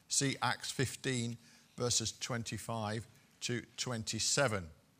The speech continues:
Into chapter twenty of Acts, verses three to twelve.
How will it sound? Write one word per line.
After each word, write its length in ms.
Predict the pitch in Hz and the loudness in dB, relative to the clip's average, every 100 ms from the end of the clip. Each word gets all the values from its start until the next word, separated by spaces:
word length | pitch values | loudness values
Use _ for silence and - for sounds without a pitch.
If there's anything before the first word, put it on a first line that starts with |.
| _ _ _ _ _ _ _ _ _ _ _ - - - _ _ _ _ _ - - _ _ - _ _ _ _ _ - _ - - _ _ _ _ _ _ _ _ _ _ _ _ - 151 | _ _ _ _ _ _ _ _ _ _ _ -20 -20 -20 _ _ _ _ _ -20 -20 _ _ -20 _ _ _ _ _ -20 _ -20 -20 _ _ _ _ _ _ _ _ _ _ _ _ -12 -2
Into 220 | 190 143 | 2 2
chapter 400 | - 147 - 135 | 4 2 2 -4
twenty 720 | - - 160 165 139 117 104 | -2 -4 -2 -2 -2 -4 -4
of 200 | 101 - | -6 -6
Acts, 400 | 104 123 - - | -4 -4 -4 -8
verses 480 | 107 123 127 - 117 | -8 -6 -4 -2 -4
three 380 | - - 131 113 | -6 -6 -4 -2
to 160 | - 104 | -4 -6
twelve. 580 | - 131 101 107 170 | -6 -4 -2 -2 -6